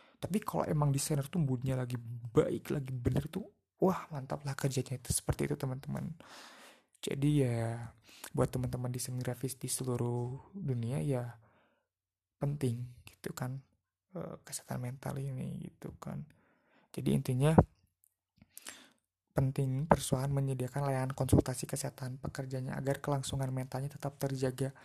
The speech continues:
dan begitu produktivitas seorang pegawai akan tetap maksimal. Jika tidak,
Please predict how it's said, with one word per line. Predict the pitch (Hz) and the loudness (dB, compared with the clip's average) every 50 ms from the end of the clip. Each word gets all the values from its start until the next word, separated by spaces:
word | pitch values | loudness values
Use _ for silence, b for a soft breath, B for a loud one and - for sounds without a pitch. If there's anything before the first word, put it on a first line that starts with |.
| B B B B B | B B B B B
dan | 147 135 127 | -2 0 0
begitu | 123 113 131 - - | 0 0 -2 -4 -6
produktivitas | - - 143 139 135 - 139 135 135 - - 147 - - | -4 -2 -2 -2 -2 -4 -4 -4 -4 -2 -2 -2 -2 -2
seorang | - 135 139 139 - | -2 -2 -2 -2 -4
pegawai | - 139 131 135 135 143 | -4 -2 2 2 2 2
akan | 147 - 143 143 143 | 2 0 -2 -2 -2
tetap | - 143 - | -2 -4 -4
maksimal. | - 135 - - 143 139 139 139 | -6 -8 -6 -4 -2 0 0 0
Jika | 139 135 131 135 - - 143 | 0 -2 -4 -2 -2 -2 -2
tidak, | 143 - 165 151 147 - | -2 -2 -2 -2 -2 -4